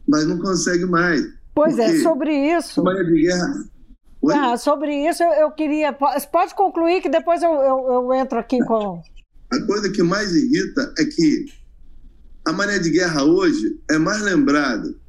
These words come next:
Speaker 1: por João Cândido, quando se fala o nome João Cândido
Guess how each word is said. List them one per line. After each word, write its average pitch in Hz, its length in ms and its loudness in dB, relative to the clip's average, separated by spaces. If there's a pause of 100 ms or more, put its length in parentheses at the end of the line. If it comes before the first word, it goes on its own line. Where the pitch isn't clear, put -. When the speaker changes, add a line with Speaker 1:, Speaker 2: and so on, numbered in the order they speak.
(840)
Speaker 1:
por 196 180 0
João 185 260 0
Cândido, 160 320 2
quando 180 160 0
se - 160 -2
fala 156 160 2
o 147 40 6
nome 139 200 4
João 202 280 0
Cândido 190 460 -2